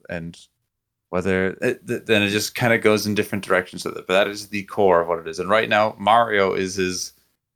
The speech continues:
New York, uh, plumber self, and he has fallen through a tube, it seems.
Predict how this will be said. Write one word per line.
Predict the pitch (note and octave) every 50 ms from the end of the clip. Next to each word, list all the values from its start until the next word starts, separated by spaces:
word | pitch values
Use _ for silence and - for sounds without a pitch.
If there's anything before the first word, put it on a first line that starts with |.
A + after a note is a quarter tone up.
| _ _
New | G2 G2+ A#2
York, | B2+ B2+ B2 A#2+ A#2+ A#2+ A#2 A2+ A2 - - _ _ _ _ _ _ _ _ _ _ _ _ _
uh, | - F2 F2 F2 F2 F2 F2 E2+ E2 - _ _ _ _ _ _
plumber | - A#2 A2 A2 A2 A2+ A2+ A2
self, | - - G2 F2+ F2+ F2+ -
and | - F2 F2+ F2+
he | - - F#2 F2+ F2+
has | F#2+ E2+ -
fallen | - G2 F#2+ F#2 F#2 F#2+ F#2+
through | - F#2+ F2+
a | F2+
tube, | - - E2 E2 D#2 _
it | - _
seems. | - - - - - - D#3+ - - -